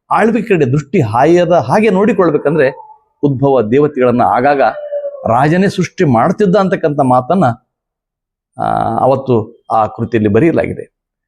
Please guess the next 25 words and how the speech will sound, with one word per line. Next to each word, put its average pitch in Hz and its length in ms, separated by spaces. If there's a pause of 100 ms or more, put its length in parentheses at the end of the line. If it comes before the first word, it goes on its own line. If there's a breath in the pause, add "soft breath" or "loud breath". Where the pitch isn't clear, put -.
(200)
ಹಲವಾರು 185 300
ರೋಗ 196 220
ರುಜಿನಗಳು 202 340
ಬರುತ್ತೆ 196 260
ಮನುಷ್ಯನಿಗೆ, 190 460
ಕಾಯಿಲೆಗಳು, 202 640
ಕಾಯಿಲೆಗಳಿಲ್ಲದ 226 580
ಮನುಷ್ಯ 220 280
ಯಾರು 131 240
ಇದ್ದಾನೆ? 98 320 (640)
ಕಾಯಿಲೆಗಳು 151 580
ದೇಹ, 135 200
ದೇಹ 113 200
ಇರ್ತಕ್ಕಂಥ 175 420
ಮನುಷ್ಯನಿಗೆ 190 420
ಕಾಯಿಲೆಗಳು 165 400
ಸಹಜ. 202 300 (680)
ಕಾಯಿಲೆಗಳು 185 440
ಬಂದಾಗ 180 320 (460 loud breath)
ಇದು 120 200
ದೇವರದ, 135 540 (320)
ನಮ್ಮ 123 180
ಮೇಲೆ 107 480 (440)
ಆತ 113 220 (220)
ಸಿಟ್ಟಾಗಿದ್ದಾನೆ, 110 920